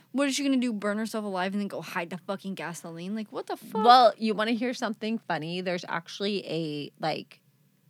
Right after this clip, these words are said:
Speaker 2: spy expert who says there's no way she's a spy, right? He does, like, this interview. He says there's no way that she's a spy.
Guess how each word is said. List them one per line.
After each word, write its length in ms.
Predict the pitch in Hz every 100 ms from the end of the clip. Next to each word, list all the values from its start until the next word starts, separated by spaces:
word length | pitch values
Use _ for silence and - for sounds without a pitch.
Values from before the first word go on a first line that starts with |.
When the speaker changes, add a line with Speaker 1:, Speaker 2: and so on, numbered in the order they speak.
| _ _
Speaker 2:
spy 500 | - - 180 160 170 -
expert 540 | 156 - - 214 240 - _ -
who 160 | 214
says 560 | 202 - 196 180 175 170 _ _ _ -
there's 160 | 220
no 160 | 233 226
way 180 | 208 196
she's 240 | - 175
a 60 | 151
spy, 400 | - - - 185 _ _ -
right? 260 | 180 175 175
He 100 | 196
does, 180 | 185 175
like, 140 | 160
this 140 | 165
interview. 440 | 160 196 185 196 180
He 100 | 170
says 240 | 170 160
there's 180 | 160 151
no 120 | 185
way 120 | 196 185
that 120 | 202
she's 180 | 180 170
a 60 |
spy. 500 | 160 - 160 151 156